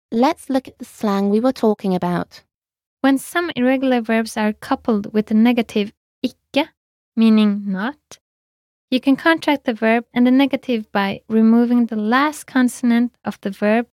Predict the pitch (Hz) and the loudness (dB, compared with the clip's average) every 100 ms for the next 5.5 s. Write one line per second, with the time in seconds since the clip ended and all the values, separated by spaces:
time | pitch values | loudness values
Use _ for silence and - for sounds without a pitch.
0 | _ _ _ - 214 202 196 _ _ _ | _ _ _ -2 0 2 -2 _ _ _
1 | 220 240 285 - _ _ _ - 214 202 | 0 0 0 -6 _ _ _ -2 2 2
2 | - - - _ 208 214 _ _ _ _ | -2 -8 -8 _ -6 -6 _ _ _ _
3 | _ _ - 269 330 - 294 262 - - | _ _ -4 -2 -2 -2 -2 -2 -2 -4
4 | 233 233 - 233 - 202 190 - 170 170 | 0 0 0 -4 -2 -4 -4 -4 -6 -6
5 | - 165 - - | -4 -4 -4 -18